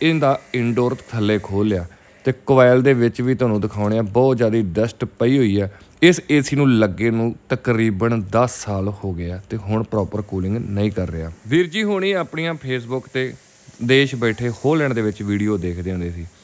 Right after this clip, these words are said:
ਤੇ ਇਹਨਾਂ ਨਾਲ ਗੱਲਬਾਤ ਹੋਈ ਤੇ ਕਹਿੰਦੇ, "ਜਦੋਂ ਪੰਜਾਬ ਆਏ ਤੇ ਆਪਾਂ ਤੁਹਾਡੇ ਕੋਲ ਇਹ ਕੰਮ ਕਰਵਾਉਣਾ।" ਪਹਿਲਾਂ ਤਾਂ ਬਹੁਤ ਬਹੁਤ ਧੰਨਵਾਦ ਜਿਨ੍ਹਾਂ ਨੇ ਆਪਾਂ ਨੂੰ ਇੰਨਾ ਮਾਣ ਸਤਿਕਾਰ ਦਿੱਤਾ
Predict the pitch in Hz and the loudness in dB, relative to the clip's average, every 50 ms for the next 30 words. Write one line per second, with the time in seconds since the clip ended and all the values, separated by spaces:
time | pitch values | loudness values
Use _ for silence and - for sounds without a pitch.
0 | _ _ - - - 156 160 156 156 160 151 127 131 127 127 127 135 139 135 135 | _ _ -6 -2 0 2 2 2 2 2 2 4 4 4 4 6 4 4 4 4
1 | 127 123 123 131 127 127 117 - 123 120 123 123 113 98 95 110 107 117 120 110 | 2 2 2 2 0 0 -2 -2 0 0 0 0 0 0 0 0 2 2 0 0
2 | - 110 101 98 98 98 98 98 92 - 101 98 92 95 95 98 - - - _ | -2 -2 0 0 0 0 -2 -2 -4 -6 -6 -6 -4 -4 -6 -8 -12 -18 -20 _
3 | - - - - 110 98 - 110 107 - 113 110 95 90 90 82 101 101 101 104 | -6 -6 -4 -2 -2 -2 -2 -2 -2 0 0 0 2 0 0 0 0 0 0 0
4 | 101 - 95 90 92 92 - 92 90 87 87 85 85 85 85 - - - - 170 | -2 -2 -2 -2 -2 -4 -4 -4 -4 -4 -4 -4 -4 -6 -8 -10 -16 -10 -6 -2
5 | 170 180 190 190 190 180 143 151 156 170 170 165 143 156 151 156 151 151 156 147 | -2 0 0 0 0 0 0 2 2 2 2 0 0 0 0 -2 -2 -2 -2 -2
6 | 135 123 120 127 127 135 120 113 123 123 127 123 120 117 110 101 - 113 113 95 | -2 -2 -2 -2 -2 -2 -4 -4 -4 -4 -4 -4 -4 -4 -6 -6 -6 -6 -6 -6
7 | 107 110 107 107 107 104 101 101 101 104 104 107 101 92 92 - 101 95 92 95 | -6 -6 -6 -4 -4 -4 -6 -6 -6 -8 -8 -10 -12 -12 -10 -6 -6 -4 -4 -4
8 | 92 82 92 90 - - 95 95 95 | -6 -6 -8 -10 -10 -8 -8 -8 -8